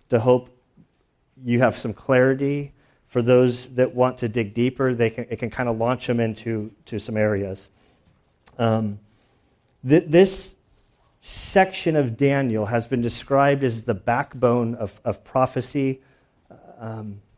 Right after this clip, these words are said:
we're gonna take it in two parts. We're gonna take today, um, focusing on the,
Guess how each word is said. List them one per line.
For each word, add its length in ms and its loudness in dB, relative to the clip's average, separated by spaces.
we're 160 8
gonna 180 4
take 300 2
it 80 4
in 120 0
two 260 0
parts. 520 0
We're 200 -2
gonna 180 2
take 480 -2
today, 640 2
um, 540 -6
focusing 680 2
on 260 0
the, 120 -2